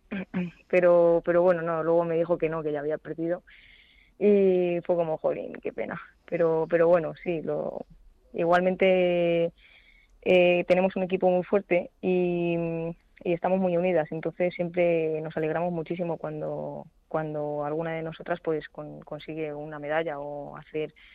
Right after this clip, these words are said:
eh, algún resultado así, eh, que nos pueda ayudar siempre para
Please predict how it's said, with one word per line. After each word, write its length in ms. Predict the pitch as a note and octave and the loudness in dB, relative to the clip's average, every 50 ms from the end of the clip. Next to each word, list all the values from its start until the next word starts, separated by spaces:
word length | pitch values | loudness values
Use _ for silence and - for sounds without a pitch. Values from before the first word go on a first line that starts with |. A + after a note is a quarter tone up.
| - - - - _ - | -20 -20 -20 -20 _ -6
eh, 220 | - E3+ E3 D#3+ | -2 0 2 2
algún 280 | D#3 D3+ D3+ D#3+ D#3+ D#3+ | 2 0 -2 -4 -6 -6
resultado 460 | E3 E3 D#3+ D#3+ - D#3 D3+ D#3 D3+ | -8 -10 -8 -4 -4 -2 -2 0 -2
así, 680 | D3+ D3+ - - E3 D#3+ D#3 D3+ D3+ D3+ D3+ D3 D3 E3 - _ _ _ _ _ _ _ _ _ _ | -2 -4 -6 -8 -6 -6 -6 -6 -6 -6 -8 -8 -10 -12 -14 _ _ _ _ _ _ _ _ _ _
eh, 600 | - E3+ E3 E3 D#3+ D#3+ D#3 D#3 D#3 D3+ D3+ D3+ D3+ | -4 -2 0 0 2 0 0 -2 -2 -4 -6 -6 -6
que 80 | - D#3+ | -6 -6
nos 120 | D#3 D#3 | -6 -4
pueda 180 | - - E3 E3 | -2 2 2 2
ayudar 340 | D#3+ E3 E3 D#3+ D#3+ D#3+ D#3+ | 2 2 2 2 2 2 0
siempre 340 | - - E3 D#3+ E3 F3 F3 | -2 -6 -8 -2 0 0 2
para 300 | - E3 D#3+ D3 D3 C#3+ | 2 0 0 0 -2 -6